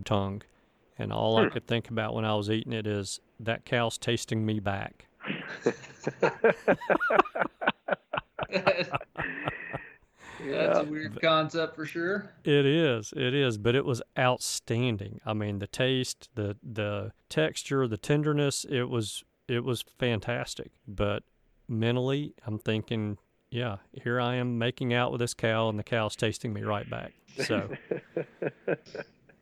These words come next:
Speaker 3: Oh, man.
Speaker 1: But,
Speaker 3: How
Speaker 1: yeah,
Speaker 3: is
Speaker 1: I, beavers, uh, uh, my next beaver, I'm going to skin out and grind and, and try to make burger out of it and see how it turns out.
Speaker 3: Hmm.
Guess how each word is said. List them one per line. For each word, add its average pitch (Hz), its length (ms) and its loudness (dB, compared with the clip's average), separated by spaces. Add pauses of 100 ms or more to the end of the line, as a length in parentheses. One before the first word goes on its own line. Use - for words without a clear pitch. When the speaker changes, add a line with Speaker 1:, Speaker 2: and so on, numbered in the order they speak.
(140)
Speaker 3:
Oh, 143 320 -2
man. 135 540 0 (480)
Speaker 1:
But, 113 460 0
Speaker 3:
How - 120 -2
Speaker 1:
yeah, 110 340 6
Speaker 3:
is - 60 -10
Speaker 1:
I, 143 160 -4 (360)
beavers, 262 500 2
uh, 160 220 -8 (160)
uh, 170 200 -6
my 160 300 6
next 220 380 4
beaver, 117 400 6 (160)
I'm 120 220 0
going 123 440 2
to 113 320 2
skin 151 420 -2
out 120 380 0 (100)
and 110 220 -2
grind 107 580 0 (160)
and, 104 460 -4
and 110 260 -4
try 113 200 0
to 107 40 -2
make 104 200 -4
burger 101 400 -2
out 101 160 -8
of 120 180 -6
it - 140 -12
and 120 120 -8
see 104 220 -4
how 104 200 -6
it 110 60 -14
turns 101 320 -8
out. 107 220 -8 (160)
Speaker 3:
Hmm. 185 140 2